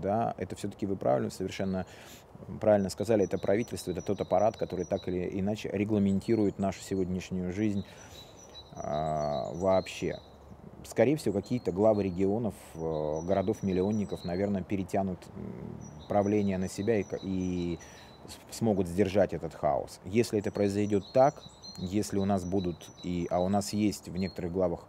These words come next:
региона есть хорошие и очень правильные чиновники, тогда, да, будет тяжело, да, будет, м, нелегко, но потихоньку, потихоньку все выровняется. Главы регионов соберутся за круглым столом и изберут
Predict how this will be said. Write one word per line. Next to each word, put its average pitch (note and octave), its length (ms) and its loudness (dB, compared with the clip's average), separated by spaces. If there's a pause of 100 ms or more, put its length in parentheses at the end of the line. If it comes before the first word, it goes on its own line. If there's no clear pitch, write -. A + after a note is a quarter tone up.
(120)
региона F#2+ 360 0
есть F#2 320 -2
хорошие F2+ 560 0
и E2 260 -6 (380)
очень F2+ 280 -4
правильные F2 540 4
чиновники, G#2+ 680 -4 (680)
тогда, G#2+ 680 6 (120)
да, B2 300 6
будет A#2 380 0
тяжело, F#2 520 0 (420)
да, G2+ 280 6
будет, G2 360 0 (260)
м, - 800 -8
нелегко, A#2 580 4 (440)
но B2 140 6
потихоньку, D#3 440 4
потихоньку C#3 500 2
все C#3+ 220 6
выровняется. C3 580 2 (200)
Главы B2+ 300 10
регионов A#2 400 4
соберутся A2 420 2
за G2 100 2
круглым A2+ 360 2
столом A#2+ 400 4
и G#2 60 4
изберут G2+ 420 0